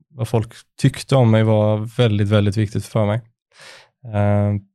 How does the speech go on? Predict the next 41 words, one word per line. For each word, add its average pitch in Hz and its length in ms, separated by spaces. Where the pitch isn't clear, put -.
men 107 400
jag, 110 440
eh, 113 400
kämpade 127 300
för 156 80
att 156 60
hitta 160 180
mig 120 140
själv 135 360
och 117 80
jag, 117 280
jag 117 360
utbildade 110 500
mig 131 240
till 117 140
ekonom 139 640
för - 100
jag 117 100
tänkte 113 380
att - 280
då 139 260
kan 110 280
jag 110 100
se 107 140
bra 101 260
ut 98 240
inför 101 380
andra. 107 340
Då, 110 400
eh, 104 220
då 117 60
kan 113 120
jag 101 80
sitta - 200
på 104 80
ett 101 80
kontor 120 500
med, 101 400
med - 400
kavaj 104 720
och 98 200